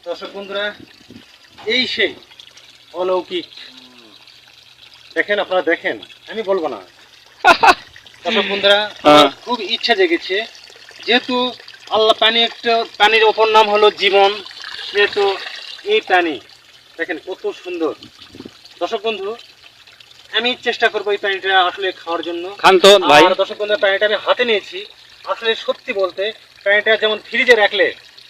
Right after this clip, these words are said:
Speaker 1: যেরকম ঠান্ডা, সেম সেরকম ঠান্ডা পানি।
Speaker 2: ভাই, এটা আবার গ্যাস উঠছে
Speaker 1: এটা
Speaker 2: না তো?
Speaker 1: হচ্ছে,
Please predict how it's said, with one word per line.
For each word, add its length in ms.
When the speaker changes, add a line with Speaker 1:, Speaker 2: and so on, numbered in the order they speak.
Speaker 1:
যেরকম 300
ঠান্ডা, 320
সেম 240
সেরকম 380
ঠান্ডা 180
পানি। 160
Speaker 2:
ভাই, 300
এটা 140
আবার 180
গ্যাস 340
উঠছে 160
Speaker 1:
এটা 160
Speaker 2:
না 100
তো? 160
Speaker 1:
হচ্ছে, 200